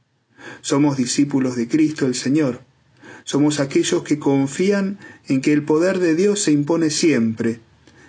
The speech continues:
y que el bien indefectiblemente triunfará sobre el mal, sin importar las adversidades.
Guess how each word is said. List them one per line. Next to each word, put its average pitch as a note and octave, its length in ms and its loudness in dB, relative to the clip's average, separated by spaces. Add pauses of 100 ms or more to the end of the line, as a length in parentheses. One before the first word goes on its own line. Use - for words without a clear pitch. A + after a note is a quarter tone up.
(100)
y A#2+ 80 -2
que C3+ 100 0
el B2+ 100 2
bien D3+ 220 2
indefectiblemente D3 1160 0
triunfará C3 580 0
sobre A#2+ 300 0
el A2 120 0
mal, G#2 320 -4 (720)
sin C3+ 240 2
importar C3 580 -2
las B2 240 -4
adversidades. G#2+ 1040 -4